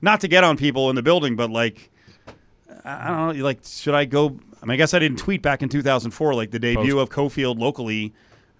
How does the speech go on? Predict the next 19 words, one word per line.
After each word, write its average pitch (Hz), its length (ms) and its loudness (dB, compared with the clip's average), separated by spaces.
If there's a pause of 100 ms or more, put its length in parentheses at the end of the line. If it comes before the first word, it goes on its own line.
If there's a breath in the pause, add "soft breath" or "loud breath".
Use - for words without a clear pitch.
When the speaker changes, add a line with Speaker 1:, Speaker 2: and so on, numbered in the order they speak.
Speaker 1:
That's, - 360 -8 (360)
I, - 280 -8
I 180 120 -6
just, 185 180 -8
I 160 120 0
don't, 190 220 0 (320)
I 165 120 -2
have 262 100 0
no 311 140 2
special 240 320 -4
moments. 208 440 -6 (280)
I 156 40 -10
don't 95 180 -6
care. 156 300 -16
Speaker 2:
I 123 60 -2
mean, 135 120 2
that 127 100 0
was 120 160 -4
one. 127 300 -2